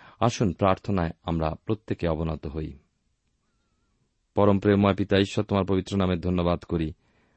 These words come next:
আজকের এই সুন্দর সময় সুযোগ তুমি আমাদেরকে দিয়েছ, তোমার বাক্যের নিকটবর্তী করেছ। তোমার পবিত্র জীবন্ত বাক্য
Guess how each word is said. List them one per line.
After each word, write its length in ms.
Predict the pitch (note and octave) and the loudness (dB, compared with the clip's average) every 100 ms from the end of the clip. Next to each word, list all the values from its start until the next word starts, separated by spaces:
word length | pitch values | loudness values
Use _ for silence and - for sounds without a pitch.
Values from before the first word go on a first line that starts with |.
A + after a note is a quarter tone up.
| _ _ - | _ _ -4
আজকের 320 | F#2 F2+ F#2+ | -2 0 0
এই 60 | E2+ | 0
সুন্দর 320 | - F#2+ F2+ | 0 -2 -2
সময় 360 | - G2 G2+ | -2 0 0
সুযোগ 340 | G2 G#2+ G#2 A2+ | 0 -2 -4 -4
তুমি 140 | G#2+ G2 | -2 0
আমাদেরকে 300 | F2+ F2 F2+ | 0 -2 -2
দিয়েছ, 260 | F2 E2 | -2 -2
তোমার 240 | F2 F2 E2 | -2 -2 0
বাক্যের 360 | F#2 - G2 | -2 -2 -4
নিকটবর্তী 580 | F2+ F2+ G#2 G2+ G#2+ - | -4 -2 -4 -4 -8 -8
করেছ। 400 | - E2 D#2+ - D#2+ - _ _ _ _ _ _ | -8 -8 -8 -8 -10 -12 _ _ _ _ _ _
তোমার 240 | A2 G#2+ | 0 2
পবিত্র 400 | G#2 A#2+ A#2+ - | 2 0 0 -2
জীবন্ত 400 | A2 A2 A2 G#2+ | -2 0 0 0
বাক্য 440 | G2+ G2 G2+ - | 0 0 -2 -4